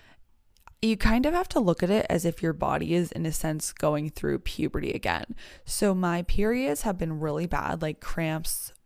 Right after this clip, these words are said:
eh, through the roof and whatever that means. And,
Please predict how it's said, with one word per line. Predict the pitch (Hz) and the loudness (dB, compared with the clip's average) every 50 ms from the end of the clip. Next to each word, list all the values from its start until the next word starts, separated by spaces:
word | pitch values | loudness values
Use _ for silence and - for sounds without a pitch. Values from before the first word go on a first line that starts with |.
| _ _ - | _ _ -6
eh, | 143 139 - - | -6 -6 -6 -6
through | - 170 165 175 202 240 226 | -6 -2 2 4 4 4 2
the | 196 139 | 2 -2
roof | 123 104 73 92 175 - - - - - - - - - _ - | -4 -4 -4 -6 -6 -8 -10 -16 -16 -16 -18 -20 -20 -10 _ -2
and | 165 165 160 156 156 151 156 | 0 0 2 0 -2 -2 -4
whatever | 160 165 165 180 175 - | -2 -2 0 -2 -2 -2
that | - 160 156 - - | -2 -2 -2 -2 -4
means. | - - 90 - 208 214 - - - - - - - - | -6 -6 -4 -4 -4 -4 -6 -8 -12 -18 -20 -14 -6 -2
And, | 185 185 180 175 165 165 165 165 165 165 160 | 0 2 2 2 2 2 0 0 -2 0 4